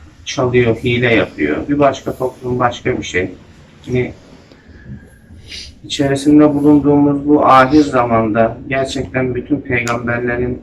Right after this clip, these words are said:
ümmetlerini sakındırdığı Deccal'in fitnesi zamanında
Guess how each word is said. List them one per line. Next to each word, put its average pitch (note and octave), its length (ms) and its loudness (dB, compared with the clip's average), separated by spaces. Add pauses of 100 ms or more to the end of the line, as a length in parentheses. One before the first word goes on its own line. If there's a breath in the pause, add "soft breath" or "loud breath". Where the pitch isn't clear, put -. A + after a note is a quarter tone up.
(100)
ümmetlerini A#2+ 680 -4
sakındırdığı A#2+ 880 -6
Deccal'in B2 440 -6
fitnesi A2+ 500 -14
zamanında A2+ 800 -6